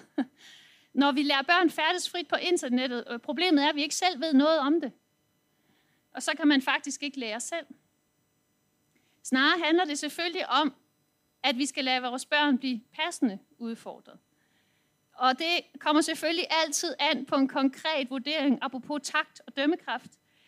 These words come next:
hvornår man skal give sit barn mulighed for det ene og det andet.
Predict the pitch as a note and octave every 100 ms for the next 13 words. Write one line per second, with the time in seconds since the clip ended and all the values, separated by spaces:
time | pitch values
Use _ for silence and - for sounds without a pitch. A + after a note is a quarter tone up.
0 | _ _ C4 C4+ E4 F4 A3+ C4 C#4 C#4
1 | C4 C4+ C4+ A3+ D4 D4 C#4 - _ _
2 | _ _ _ _ _ _ _ B3 D#4 F4
3 | D#4+ B3+ - B3+ B3+ D4+ D4+ G3+ G#3+ B3